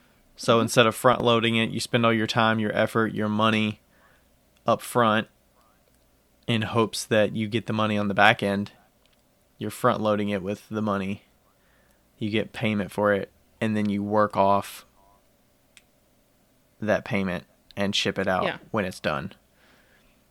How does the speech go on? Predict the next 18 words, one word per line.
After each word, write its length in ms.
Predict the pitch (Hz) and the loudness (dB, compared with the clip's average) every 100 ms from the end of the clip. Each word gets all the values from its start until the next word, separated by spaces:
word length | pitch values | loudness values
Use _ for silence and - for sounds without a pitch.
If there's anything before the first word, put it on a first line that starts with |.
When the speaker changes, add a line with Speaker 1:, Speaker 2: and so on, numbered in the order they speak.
| _ _ _ _ _ _ - | _ _ _ _ _ _ -20
Speaker 1:
So 480 | - 107 104 104 - | -6 -2 -2 -4 -6
I 80 | 117 | 2
guess 160 | 131 - | 2 6
first, 280 | 120 110 - | 4 4 -4
uh, 40 | |
d-, 240 | 104 120 - | -8 -6 -4
have 160 | 120 | -2
you 120 | 131 151 | 2 0
ever 100 | 147 | 0
done 140 | 156 | -2
a 40 | |
pre-order? 420 | 156 151 151 156 - _ _ _ _ _ _ _ _ _ _ _ _ _ _ _ _ _ 202 | 0 0 0 -2 -6 _ _ _ _ _ _ _ _ _ _ _ _ _ _ _ _ _ -4
Speaker 2:
Yeah, 200 | 247 311 | 0 0
I 80 | |
mean, 140 | 226 226 | 0 -2
like, 160 | 220 214 | -4 -4
the 100 | 196 | -2
last 520 | 190 202 214 - | 0 -2 -4 -12